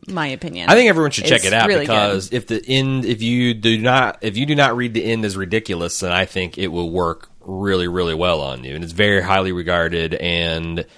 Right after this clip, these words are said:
Speaker 2: it is definitely worth seeing. Do not let my neg-, overall negative review of the last, based on the, my reaction to the last five minutes, put you off of seeing the movie.
Speaker 1: Right. I'm very curious about why The Witch worked for you, but Hereditary did not.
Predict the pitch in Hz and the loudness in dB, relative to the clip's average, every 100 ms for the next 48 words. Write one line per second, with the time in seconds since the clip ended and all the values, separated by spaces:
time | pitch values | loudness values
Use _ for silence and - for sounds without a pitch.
0 | _ _ _ - 101 98 95 95 95 95 | _ _ _ 0 0 2 0 2 2 0
1 | 90 98 - 113 110 113 101 98 95 - | -2 -6 0 2 2 2 0 0 0 -2
2 | 92 76 73 78 113 123 110 110 101 104 | -2 -4 -6 -2 2 4 4 2 2 0
3 | 101 98 98 95 92 71 98 104 104 80 | 2 2 2 0 -2 -4 0 2 2 -2
4 | 90 - 127 135 123 123 113 107 104 92 | -6 2 2 6 6 6 2 -2 -4 -4
5 | 98 98 95 92 82 92 92 92 - - | -4 -2 -2 -2 -2 0 0 0 -2 -12
6 | - - 98 95 90 107 101 104 101 92 | -20 -20 -10 -6 0 0 0 -4 -4 -2
7 | 95 85 98 98 - 90 92 - 87 92 | -2 0 0 0 -2 -2 -2 -2 -4 -4
8 | 85 - 123 - 98 90 85 - 87 76 | -6 -6 -6 -2 0 0 -2 -6 -6 -6
9 | 78 69 58 285 339 208 185 202 214 247 | -8 -8 -10 0 2 4 2 0 0 2
10 | 254 240 247 226 214 202 180 165 175 175 | 2 0 0 0 0 -2 -2 -2 -2 -4
11 | 165 151 165 175 - - 175 - - 214 | -4 -4 -4 -4 -8 -8 -10 -10 -8 -4
12 | 226 254 269 240 196 165 - 170 - 185 | -2 0 0 0 -2 -2 -6 -12 -4 -4
13 | 185 196 - 202 185 170 156 143 139 214 | -2 -6 -6 -6 -4 -4 -6 -6 -6 -6
14 | 311 - | -8 -14